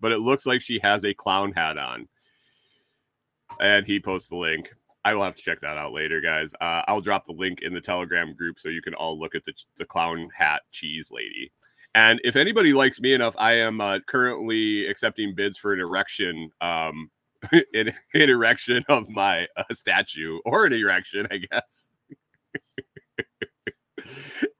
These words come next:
Yeah, on this date in eighteen fifty-four, Hertha Marx, <laughs> my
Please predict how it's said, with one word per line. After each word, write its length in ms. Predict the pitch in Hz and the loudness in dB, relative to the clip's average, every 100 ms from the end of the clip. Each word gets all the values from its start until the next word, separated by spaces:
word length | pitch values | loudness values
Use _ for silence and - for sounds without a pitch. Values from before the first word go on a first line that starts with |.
| _ _ 139 | _ _ 6
Yeah, 500 | 165 156 131 120 120 | 8 10 8 8 6
on 80 | 120 | 4
this 160 | 117 | -2
date 260 | 123 123 117 | 2 2 2
in 60 | |
eighteen 240 | 117 123 113 | -2 -2 0
fifty-four, 800 | 127 117 113 - 143 135 135 147 _ _ _ - - - | 0 0 -6 0 2 4 4 0 _ _ _ -20 -20 -20
Hertha 380 | - 185 180 156 | 0 2 2 0
Marx, 380 | 156 165 165 - - - - - | 0 0 -2 -6 -20 -20 -10 -6
<laughs> 800 | - - - - - 202 220 - | -4 -6 -10 -16 -6 -2 -2 0
my 160 | 156 | -2